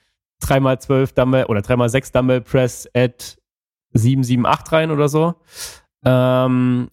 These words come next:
und ich kann mich da auf jeden Fall theoretisch, wenn ich, wenn ich ehrlich bin, kann ich mich da nicht steigern. Gibt ja auch zwei Schulen. Einmal, man muss, man muss immer versuchen, schweres Gewicht zu nehmen. Und die andere ist so, so Progressive Overload. Du nimmst schweres Gewicht, weil du stärker geworden bist. Wie,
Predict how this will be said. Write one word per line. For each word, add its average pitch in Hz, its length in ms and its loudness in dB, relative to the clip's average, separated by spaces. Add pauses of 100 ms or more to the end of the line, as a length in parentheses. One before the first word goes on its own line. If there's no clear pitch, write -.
und 131 160 0
ich 131 60 -6
kann 143 120 0
mich 135 80 0
da - 80 2
auf 117 60 -4
jeden 123 120 0
Fall 113 220 0 (220)
theoretisch, 151 640 0
wenn 110 140 -2
ich, - 360 -6
wenn 113 140 0
ich 101 140 -2
ehrlich 123 200 0
bin, 143 140 -2
kann 127 120 -2
ich 123 60 0
mich 120 120 -2
da 110 100 0
nicht 135 140 0
steigern. 110 400 -2 (200)
Gibt - 160 -4
ja 185 80 4
auch - 80 0
zwei 110 220 -2
Schulen. 165 400 -2
Einmal, 117 240 0
man 110 160 0
muss, 120 260 -4 (220)
man 107 80 2
muss 151 240 2
immer 160 160 -2
versuchen, 151 320 -2
schweres 135 340 -2
Gewicht 131 220 -2
zu 139 100 -2
nehmen. 131 260 0 (480)
Und 107 600 0
die 117 160 -2
andere 120 340 0
ist 110 220 -4
so, 120 120 -6
so 120 140 -2
Progressive 120 480 -4
Overload. 127 420 0
Du 117 60 -6
nimmst 117 300 -4
schweres 123 400 0
Gewicht, 123 260 -2
weil 107 140 2
du 107 60 -4
stärker 135 300 0
geworden 143 340 -2
bist. 147 280 -6 (320)
Wie, 131 460 2